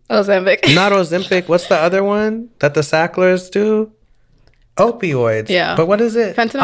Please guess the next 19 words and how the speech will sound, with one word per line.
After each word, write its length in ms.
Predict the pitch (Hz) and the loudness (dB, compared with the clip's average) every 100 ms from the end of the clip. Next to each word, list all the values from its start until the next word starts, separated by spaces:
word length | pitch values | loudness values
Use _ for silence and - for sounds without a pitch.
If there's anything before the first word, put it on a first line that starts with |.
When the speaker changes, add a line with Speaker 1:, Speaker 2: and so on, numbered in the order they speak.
| 240 | 0
Speaker 2:
Oxycontin. 680 | 247 220 - 151 107 107 104 | 0 -8 -2 -2 0 -4 -2
Speaker 1:
Oh, 120 | 220 | 0
Oxycontin. 340 | - - - - | 0 -6 -12 -2
Speaker 2:
So 140 | 196 | -2
who's 220 | 196 247 | 0 -4
to 100 | - | -2
trust 380 | 220 - 208 208 | -4 0 -2 -2
them? 360 | 202 208 107 101 - _ | -6 -4 -4 -6 -14 _
Speaker 1:
Mm. 300 | 330 508 523 508 | -4 -2 0 2
Speaker 2:
F 140 | 226 220 | 0 -2
D 80 | 202 | -4
A 60 | |
is 220 | 170 127 - - | 0 -2 -4 -4
out 300 | 147 127 - | -2 -2 -2
in 100 | 120 | -6
twenty 280 | - 135 127 | -2 0 0
twenty-four. 840 | - 139 139 160 143 - 185 - | 2 2 2 2 0 2 0 0
<laughs> 40 | - | -2
I'm 160 | 175 | -2